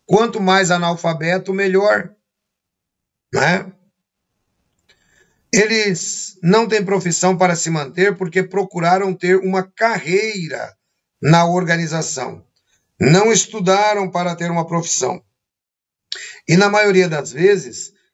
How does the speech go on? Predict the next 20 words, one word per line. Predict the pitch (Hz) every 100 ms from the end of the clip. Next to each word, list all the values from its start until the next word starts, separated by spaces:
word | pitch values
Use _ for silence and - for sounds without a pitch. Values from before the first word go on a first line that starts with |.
| _ -
já | 143 175
estão | 160 170 196
em | 196
idade | 170 180 190
avançada, | 190 214 - 151 170 165 135
sem | - 175
poder | 185 180 135 139 180 190 _ _ -
ser | - 156
absorvido | 180 185 - 208 185 160 165
pelo | 202 214
mercado. | 233 - 170 156 - _ _ _ _ _ _ _ _ _ _ _ _ _ _ -
É | 196
um | 214
outro | 247 277 247 170
tipo | - 233 247 233
de | 180
exploração | 196 - - 202 202 170 - 180 214
que | 185 165
causa | 185 196 190
pena. | - - 139 127 110 98